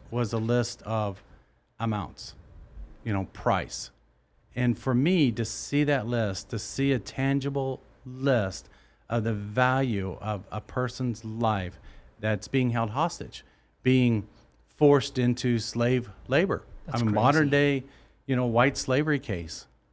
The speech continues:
Speaker 2: Oh my God.
Speaker 1: Yeah, and it, it, it was chilling to me.
Speaker 2: Oh my
Speaker 1: But,
Speaker 2: God.
Speaker 1: yeah, and, and I've worked with, you know, work in organized crime, the, the, the Chinese cases like this. I worked with a confidential informant once, and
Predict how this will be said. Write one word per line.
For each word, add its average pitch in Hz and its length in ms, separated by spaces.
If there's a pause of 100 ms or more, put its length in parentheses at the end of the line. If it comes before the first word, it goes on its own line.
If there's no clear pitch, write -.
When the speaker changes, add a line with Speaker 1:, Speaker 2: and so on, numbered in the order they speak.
(120)
Speaker 2:
Oh 143 120
my 95 240
God. 107 240
Speaker 1:
Yeah, 110 300
and 110 300 (540)
it, 120 280
it, 113 260
it 117 120
was 117 200
chilling 135 400
to 104 120
me. 80 260 (520)
Speaker 2:
Oh 143 40
my 131 60
Speaker 1:
But, 104 260
Speaker 2:
God. 95 300 (220)
Speaker 1:
yeah, 98 260 (200)
and, 117 240 (340)
and 147 120
I've 180 120
worked 165 260
with, 139 400 (380)
you 127 120
know, 110 260 (140)
work 117 260
in 113 440
organized 113 440
crime, 110 440
the, 104 260
the, 101 200
the 95 300
Chinese 107 500 (200)
cases 104 340
like 101 140
this. 104 260 (480)
I 139 60
worked 143 240
with 120 220
a 101 320
confidential 107 600
informant 117 440
once, 78 360
and 110 240